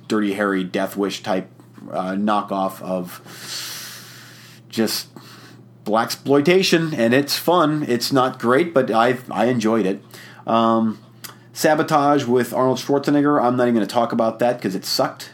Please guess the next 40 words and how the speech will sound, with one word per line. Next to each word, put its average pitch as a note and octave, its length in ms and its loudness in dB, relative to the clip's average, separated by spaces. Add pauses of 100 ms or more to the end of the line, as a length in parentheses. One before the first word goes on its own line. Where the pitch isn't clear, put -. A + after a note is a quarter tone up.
Uh, B2+ 300 4
New D#3+ 160 4
Year's G3+ 240 4
Evil A2 440 2 (360)
is A#2 520 2
one C3 300 2
that C#3+ 80 2
my B2+ 140 4
co-host E3 440 2
has B2+ 120 0
been A#2 160 2
trying E3 200 0
to C#3 60 4
get C#3+ 100 2
me C3+ 80 2
to B2+ 80 4
watch A#2+ 240 2
for - 140 -4
the G#2 80 0
longest A#2+ 380 0
time, C3+ 380 2 (220)
and G#2+ 120 0
I G#2 80 0
finally E3 400 2
watched A#2+ 380 2
it, F3+ 100 0
and D#3+ 120 2
I'm C#3 220 2
happy B2 260 -2
to B2 60 0
report G#2 380 -2
that G2+ 120 -2
it A2 160 0
is G#2 360 0
a G#2+ 100 -2
good F#2+ 260 -2
movie. E2 380 -4 (240)
It's G#2 200 -2
not G#2 200 0
great, C#3+ 400 0